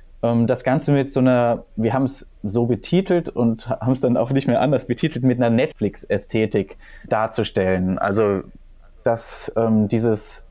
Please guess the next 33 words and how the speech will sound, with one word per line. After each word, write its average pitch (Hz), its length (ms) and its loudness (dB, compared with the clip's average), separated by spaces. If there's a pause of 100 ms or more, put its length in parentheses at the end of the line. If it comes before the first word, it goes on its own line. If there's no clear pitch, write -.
(200)
Durchbingen 139 760 0
von 110 300 -2
Akt - 240 -4
eins 120 260 0
und 107 140 -2
zwei, 113 460 2 (640)
dass 113 120 -4
man 123 140 2
da 120 160 2
in 127 140 4
so 120 80 2
einen 113 160 4
Sog 156 340 0
reingezogen 139 720 2
wird, 135 320 -2
dass - 420 -2 (120)
die 123 100 0
Dramaturgie, 127 760 2
ähm, 117 480 0 (120)
für 131 420 2
unsere 131 680 2
Zeit 131 580 0
verständlich 156 840 0
ist. - 480 -2 (360)
Das 120 160 0
ist - 240 -2
bei 117 160 4
Mozart 127 520 2
nicht 123 380 2
einfach, 156 540 0
weil 104 520 2
es - 120 -8
einfach, 104 340 -4